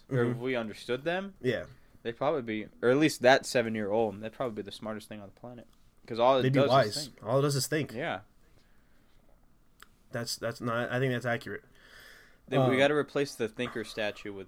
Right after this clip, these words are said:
Speaker 1: with an
Speaker 2: <laughs>
Speaker 1: Olm
Speaker 2: The, the
Speaker 1: statue.
Speaker 2: big, with a Japanese giant salamander.
Speaker 1: But no, no, it's that little Olm, the seven-year Olm, but it's not, it's not like a big statue,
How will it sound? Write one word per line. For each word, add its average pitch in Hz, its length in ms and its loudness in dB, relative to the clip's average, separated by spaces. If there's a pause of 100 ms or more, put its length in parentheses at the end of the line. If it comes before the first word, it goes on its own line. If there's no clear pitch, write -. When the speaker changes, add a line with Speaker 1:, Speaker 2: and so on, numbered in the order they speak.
(140)
Speaker 1:
with 101 200 -12
an 90 100 -14
Speaker 2:
<laughs> - 20 -14
Speaker 1:
Olm 92 140 -8 (120)
Speaker 2:
The, 143 80 0
the - 0 -
Speaker 1:
statue. 110 440 -6
Speaker 2:
big, 131 240 0
with 131 120 0
a 127 80 0
Japanese 139 520 4
giant 127 340 4
salamander. 107 640 -2 (680)
Speaker 1:
But 139 260 2
no, 156 180 8
no, 143 160 6
it's 120 220 0
that 147 300 8
little 139 180 4
Olm, 120 300 2
the 104 100 0
seven-year 123 480 -2
Olm, 127 360 -2 (580)
but 120 140 4
it's 120 260 2
not, 127 400 6 (840)
it's - 180 -2
not 175 100 12
like 151 140 12
a 127 60 6
big 113 360 6
statue, 160 600 6